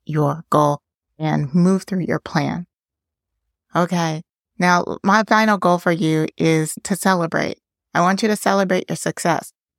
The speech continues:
This is an exciting time, just kind of winding things down for the year, going into a new year where we kind of have a new canvas that we can paint.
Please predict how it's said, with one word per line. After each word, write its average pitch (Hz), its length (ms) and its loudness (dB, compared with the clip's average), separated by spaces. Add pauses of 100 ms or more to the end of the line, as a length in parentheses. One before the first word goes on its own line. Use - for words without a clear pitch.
This 254 200 0
is - 260 0
an 190 120 2
exciting 180 460 0
time, 160 320 0
just 170 200 -6
kind 165 180 0
of 156 120 -6
winding 175 420 0
things 175 240 -4
down 175 440 2 (440)
for 170 220 2
the 160 100 -2
year, 175 320 2
going 165 300 2
into 165 340 -2
a 147 100 -2
new 156 200 0
year 175 360 2
where 151 180 0
we 151 240 0 (260)
kind 160 180 -2
of 147 60 -2
have 165 260 0
a 156 80 -2
new 156 240 0
canvas 170 440 0
that - 200 -2
we 170 100 2
can 165 360 0
paint. 165 340 -2